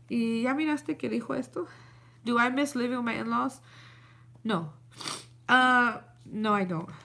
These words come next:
Uh, I, I got along with all my sister-in-laws and my, my father-in-law and everything.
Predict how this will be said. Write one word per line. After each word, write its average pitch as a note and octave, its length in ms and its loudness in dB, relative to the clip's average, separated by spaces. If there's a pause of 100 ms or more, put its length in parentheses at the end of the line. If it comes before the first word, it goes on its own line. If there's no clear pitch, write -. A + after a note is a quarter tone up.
(140)
Uh, A3 340 4
I, A3+ 280 2
I A#3 120 2
got C4+ 180 4
along C4 280 6
with C4 120 0
all A3+ 120 2
my A3+ 180 0
sister-in-laws A3+ 600 0
and A3+ 80 -4
my, G3 200 0
my G3 240 0
father-in-law G#3 580 2
and G#3 80 -2
everything. A#3 400 -2